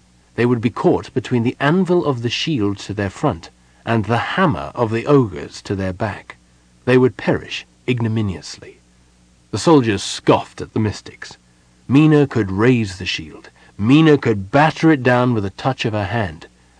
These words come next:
They believed in her, and so they followed her. Not a man deserted during that long and arduous march. "Our march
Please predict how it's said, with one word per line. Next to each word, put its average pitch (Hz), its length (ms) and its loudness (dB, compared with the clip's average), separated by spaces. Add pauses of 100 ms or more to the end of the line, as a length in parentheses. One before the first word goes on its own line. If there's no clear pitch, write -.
They 127 120 6
believed 127 440 4
in 92 80 -4
her, - 280 -14 (380)
and 107 200 -2
so 139 160 2
they 117 140 2
followed 135 400 0
her. - 220 -14 (500)
Not 160 220 4
a 175 60 4
man 165 420 4
deserted 127 580 2
during 101 240 0
that 101 140 -2
long 104 420 0 (220)
and 101 240 -4
arduous 101 500 0
march. - 480 -8 (1300)
"Our 135 180 6
march 160 560 2